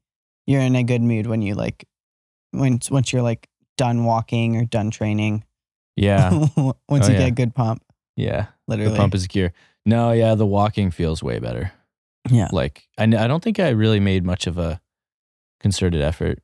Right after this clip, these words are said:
Speaker 2: like, for that in the past.
Speaker 1: Yeah.
Speaker 2: Other than, like, when I was playing sports and you just naturally do that.
Speaker 1: Yeah.
Speaker 2: But, like, with training at the gym, and I don't even do much of it right now. Like, I get,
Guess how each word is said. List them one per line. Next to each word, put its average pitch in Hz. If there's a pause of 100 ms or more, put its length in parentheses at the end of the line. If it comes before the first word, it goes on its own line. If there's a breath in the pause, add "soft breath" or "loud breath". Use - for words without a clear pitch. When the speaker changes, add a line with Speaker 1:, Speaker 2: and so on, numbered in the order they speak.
(440)
Speaker 2:
like, 92
for -
that 76 (200)
in 87
the 76
past. 76
Speaker 1:
Yeah. - (180)
Speaker 2:
Other 127
than, 120
like, 107
when 104
I -
was 95
playing 85
sports - (200)
and 98
you 85
just 80
naturally - (100)
do -
that. 58 (140)
Speaker 1:
Yeah. 127 (300)
Speaker 2:
But, 95
like, 87
with 87
training 85
at 78
the -
gym, 90 (720)
and 131
I 135
don't 170
even 185
do 113
much 104
of 92
it 87
right 82
now. 50
Like, 98
I 95
get, 98